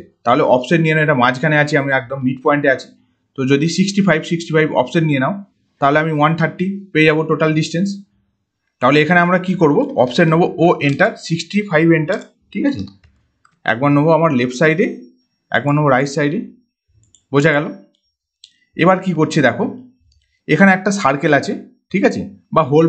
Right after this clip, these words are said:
বলতে পারো, বা দুটো সার্কেল আছে এই পয়েন্টে, ঠিক আছে? তো একটা আছে রেডিয়াস ফিফটিন, আর একটা আছে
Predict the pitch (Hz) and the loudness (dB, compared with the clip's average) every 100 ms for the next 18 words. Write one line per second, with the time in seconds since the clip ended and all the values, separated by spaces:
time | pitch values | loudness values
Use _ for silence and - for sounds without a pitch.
0 | 156 147 147 139 - - - 156 170 175 | 2 2 2 2 -2 -6 -2 2 4 4
1 | 202 139 123 107 101 110 98 87 85 - | 2 0 -2 -6 -4 -4 -4 -8 -8 -6
2 | 370 294 - - _ _ _ 123 131 165 | -4 -6 -8 -16 _ _ _ 0 0 2
3 | 165 185 135 131 165 208 - 147 - - | 2 2 0 2 2 0 -2 -2 -2 -2
4 | - - - 98 - - - | -2 -4 -6 -4 -2 0 0